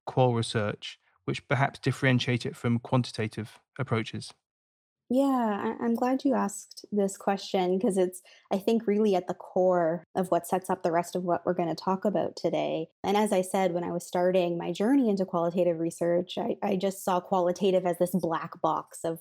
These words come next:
Speaker 2: qualitative, and it must mean interviews or open-ended questions or, or something like that.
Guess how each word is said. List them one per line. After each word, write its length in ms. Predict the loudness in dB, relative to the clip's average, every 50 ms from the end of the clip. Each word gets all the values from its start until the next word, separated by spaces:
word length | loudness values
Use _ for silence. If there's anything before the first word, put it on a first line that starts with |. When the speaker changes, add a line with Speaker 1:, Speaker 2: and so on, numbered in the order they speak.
| -10 -18 _
Speaker 2:
qualitative, 760 | 0 2 2 4 2 2 0 0 0 2 2 2 2 2 2
and 100 | 2 0
it 100 | 0 0
must 240 | 0 -2 -2 -2 0
mean 380 | 2 2 4 4 4 2 0 -2 -4 _ _ _ _ 2
interviews 760 | 2 2 4 4 2 2 2 2 4 4 4 2 0 0 -2 -2
or 260 | 0 0 0 2 2
open-ended 520 | 2 2 2 2 0 2 2 2 2 0 0
questions 640 | -2 -2 -2 -2 -2 2 2 4 4 2 2 2 2
or, 180 | 0 0 0 0
or 140 | 0 0
something 360 | 2 2 0 2 4 2 2 2
like 180 | 2 0 -2 -4
that. 180 | -6 -6 -6